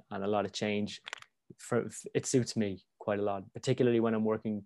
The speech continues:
in a situation where I can collaborate with people on different things and learn from people in different industries and different departments. That's probably the, the big one for me. I'm trying to think of something that I don't like about it.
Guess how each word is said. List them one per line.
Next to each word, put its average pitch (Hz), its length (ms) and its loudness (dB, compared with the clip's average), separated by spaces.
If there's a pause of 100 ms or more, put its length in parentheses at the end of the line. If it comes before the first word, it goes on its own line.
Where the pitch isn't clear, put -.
(320)
in 113 120 2
a 110 40 2
situation 110 500 2
where 104 100 -2
I 101 60 -6
can 107 140 -10
collaborate 104 440 0
with - 120 -10
people 104 400 -2 (160)
on 110 100 0
different 110 300 -4
things 107 220 -4
and 104 200 0
learn 113 240 4
from 107 280 -2
people 110 280 0
in 107 80 -2
different 110 260 -2
industries 110 540 0
and 110 140 -4
different 110 240 -4
departments. 98 580 -6 (1080)
That's 110 120 -10
probably 104 280 -4
the, 98 140 -6 (140)
the 95 80 -6
big 104 120 -2
one 98 120 -6
for - 100 -8
me. 95 240 -4 (920)
I'm 110 60 -4
trying 147 180 6
to 143 40 8
think 131 220 4
of 120 80 2
something 117 240 2
that 110 140 4
I 110 80 4
don't 117 200 2
like 110 220 4
about 104 280 0
it. - 140 -6